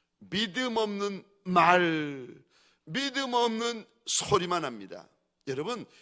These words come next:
결국은 이 말, 이 소리 때문에 이들이 일 년 광야로 끝날 것을 사십 년 광야 인생이 됩니다.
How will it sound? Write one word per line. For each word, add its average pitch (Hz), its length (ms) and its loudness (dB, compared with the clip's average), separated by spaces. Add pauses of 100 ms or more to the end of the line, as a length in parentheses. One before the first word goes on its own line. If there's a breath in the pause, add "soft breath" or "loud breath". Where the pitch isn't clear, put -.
(140 soft breath)
결국은 226 640 -6
이 170 120 -6
말, 180 300 0 (160)
이 175 120 -10
소리 175 320 -2
때문에 143 320 -4
이들이 139 680 -8 (1160 soft breath)
일 226 340 -6
년 254 420 8
광야로 196 760 4
끝날 165 440 0
것을 143 560 -4 (120)
사십 247 920 2
년 254 360 -2
광야 165 420 -2
인생이 147 380 -6
됩니다. 110 360 -10